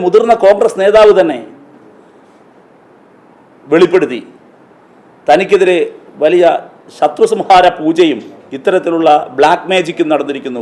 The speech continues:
കേരളത്തിലാണ് നടന്നത്. നമ്മളാരും പറഞ്ഞതല്ല, ശ്രീ ഡി കെ ശിവകുമാർ പറയുന്നു. ഇപ്പോഴിതാ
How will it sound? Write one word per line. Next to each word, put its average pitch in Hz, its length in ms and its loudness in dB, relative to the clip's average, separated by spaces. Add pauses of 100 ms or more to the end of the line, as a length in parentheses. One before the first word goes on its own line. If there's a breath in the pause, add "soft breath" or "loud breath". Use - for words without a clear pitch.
കേരളത്തിലാണ് 143 640 0
നടന്നത്. 107 300 -8 (1600)
നമ്മളാരും 202 360 -2
പറഞ്ഞതല്ല, 233 320 -2 (160)
ശ്രീ 160 200 -6
ഡി 160 140 0
കെ 190 140 0
ശിവകുമാർ 165 380 0
പറയുന്നു. 113 280 -8 (2000)
ഇപ്പോഴിതാ 254 400 0